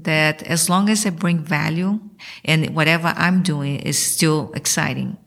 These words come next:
I will continue to, to work. Right now, I'm very interested in,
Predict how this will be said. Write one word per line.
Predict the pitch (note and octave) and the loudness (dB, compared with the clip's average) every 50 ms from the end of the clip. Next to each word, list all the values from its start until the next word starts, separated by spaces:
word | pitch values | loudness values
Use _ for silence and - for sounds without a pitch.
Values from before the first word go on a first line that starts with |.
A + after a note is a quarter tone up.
| _ _ - _ _ _ - | _ _ -20 _ _ _ -4
I | C#3+ D3+ D3 | -2 -2 -2
will | C#3 C3+ | -4 -6
continue | - D#3+ C3+ - - D3+ C#3+ C3+ B2+ C#3+ C#3 - | -8 -8 -8 -6 -6 -6 -6 -6 -8 -10 -12 -12
to, | - C3+ - - - D3 C#3 _ _ _ _ | -12 -12 -12 -14 -16 -18 -20 _ _ _ _
to | - - C#3 | -18 -18 -16
work. | - - - - - _ - - _ _ _ _ _ - - | -14 -16 -16 -18 -20 _ -20 -20 _ _ _ _ _ -20 -10
Right | - E3 F3 E3+ E3 | -4 0 0 0 0
now, | E3 E3 D#3+ D#3+ D#3+ D#3+ D#3 D#3 D3+ D3 C#3+ C#3+ - - - - - - | 0 2 2 4 4 4 4 2 2 0 -2 -4 -8 -14 -18 -16 -6 -2
I'm | - D3+ D#3 D3+ D3+ D3+ D3+ D3+ D3+ D3+ C#3 - - - | 2 2 4 4 4 4 4 4 2 2 0 -4 -10 -14
very | - - - E3+ E3+ F3 E3+ - | -4 0 2 4 4 4 2 2
interested | E3 E3 D#3 - D#3 - - - E3 D#3+ D#3 | 2 2 2 2 2 0 2 0 0 -2 -2
in, | - - - D#3 D3+ D3 D3 C#3+ C#3+ C#3+ C#3+ C#3+ D3 - - | -2 -2 0 0 2 2 0 0 -2 -2 -4 -4 -6 -8 -10